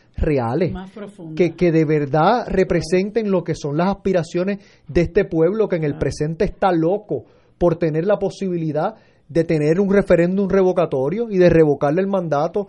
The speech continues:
Speaker 2: De
Speaker 1: a
Speaker 2: tener
Speaker 1: los
Speaker 2: una segunda
Speaker 1: gobernantes,
Speaker 2: vuelta.
Speaker 1: de tener una segunda vuelta
Speaker 2: Sí.
Speaker 1: para garantizar que las personas que sean electos gobernantes de este país tengan
Speaker 2: La
Speaker 1: legitimidad,
Speaker 2: mayoría, claro.
Speaker 1: que la legitimidad que te concede la mayoría,
Speaker 2: Seguro.
Speaker 1: que haya una limitación de términos,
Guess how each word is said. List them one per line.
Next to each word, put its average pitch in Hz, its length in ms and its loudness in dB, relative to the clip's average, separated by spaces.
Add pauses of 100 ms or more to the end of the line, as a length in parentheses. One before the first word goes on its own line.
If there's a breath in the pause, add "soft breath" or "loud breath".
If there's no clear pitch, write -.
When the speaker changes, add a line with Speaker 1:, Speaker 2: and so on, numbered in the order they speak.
(120)
Speaker 2:
De 202 100 -10
Speaker 1:
a - 20 -14
Speaker 2:
tener 180 140 2
Speaker 1:
los 170 100 4
Speaker 2:
una 165 100 4
segunda - 0 -
Speaker 1:
gobernantes, 156 580 2
Speaker 2:
vuelta. 185 380 -4
Speaker 1:
de 202 80 6
tener 190 260 0
una 208 140 -2
segunda 208 420 2
vuelta 160 460 0
Speaker 2:
Sí. 220 260 -10
Speaker 1:
para 180 240 4
garantizar 175 720 2
que 233 100 4
las 208 120 4
personas 196 500 -2
que 220 140 -4
sean 196 240 -2
electos 196 360 -2
gobernantes 185 560 0
de 208 100 0
este 190 280 -4
país 202 320 2 (320 loud breath)
tengan 214 380 4
Speaker 2:
La 233 60 4
Speaker 1:
legitimidad, 208 680 2 (120)
Speaker 2:
mayoría, 170 200 -16
claro. 165 420 -12
Speaker 1:
que 220 140 6
la 175 140 6
legitimidad 160 600 2
que 190 120 0
te 208 80 2
concede 185 480 2
la 202 100 4
mayoría, 170 640 -2
Speaker 2:
Seguro. 185 300 -18
Speaker 1:
que 202 60 6
haya 190 160 8
una 226 140 4
limitación 208 800 -2 (260 soft breath)
de 175 200 0
términos, 180 560 -2